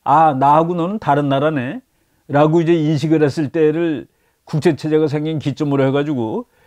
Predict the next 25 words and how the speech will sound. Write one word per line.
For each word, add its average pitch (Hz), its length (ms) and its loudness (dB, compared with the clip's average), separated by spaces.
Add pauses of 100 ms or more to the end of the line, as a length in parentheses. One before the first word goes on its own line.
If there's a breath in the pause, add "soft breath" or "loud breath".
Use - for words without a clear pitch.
(100)
그래서 160 120 0
저는 175 200 2
오백구십팔 160 840 2
년, 104 280 -6 (340)
그 147 120 -4
신라 165 460 2
고구려 151 340 2
백제 139 260 -2
있을 127 240 -4
때입니다. 107 320 -8 (400)
그 - 140 -2
무렵에 160 640 2 (340)
그 147 120 -6
이제 139 160 0
쭉 143 240 0
역사책, 139 460 0 (100)
중국책도 135 540 -4
보고 135 280 0
한국책, 131 540 -2
일본책 127 420 -2
보다 127 200 -2
보니까, 123 580 -4 (380 soft breath)
아, 127 160 0
이때 175 420 0
서로 170 460 -2